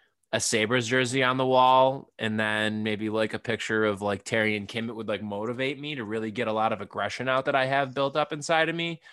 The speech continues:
Um, but again, if you wanna go for more of, like, a peaceful route, I highly recommend therapy, everybody. It's, it's definitely a good way to go.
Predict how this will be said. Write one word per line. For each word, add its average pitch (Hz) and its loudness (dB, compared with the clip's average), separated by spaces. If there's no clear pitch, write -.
Um, 107 4
but 180 8
again, 170 4
if 139 2
you 156 2
wanna 165 4
go 151 6
for 151 0
more 143 4
of, 131 0
like, 135 0
a 127 -2
peaceful 120 -4
route, 104 -2
I 107 -2
highly 180 0
recommend 175 -2
therapy, 127 0
everybody. 95 -6
It's, - -8
it's 110 -6
definitely 120 -2
a - -10
good 120 0
way 113 4
to 104 0
go. 95 0